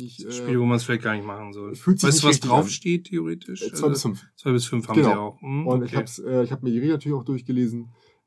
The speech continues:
Speaker 2: Ähm, aber wie gesagt, ich hab das drei, vier, fünfer Spiel gespielt und ich hab echt nicht das Gefühl, dass das zu zweit wirklich sinnvoll ist.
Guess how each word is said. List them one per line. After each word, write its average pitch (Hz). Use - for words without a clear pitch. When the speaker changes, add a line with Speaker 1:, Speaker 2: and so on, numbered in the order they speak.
Speaker 2:
Ähm, 113
aber 104
wie 110
gesagt, 113
ich 104
hab -
das 110
drei, 110
vier, 113
fünfer 123
Spiel 117
gespielt 113
und 98
ich -
hab 107
echt -
nicht 104
das -
Gefühl, 101
dass -
das 98
zu 107
zweit 101
wirklich 95
sinnvoll 95
ist. -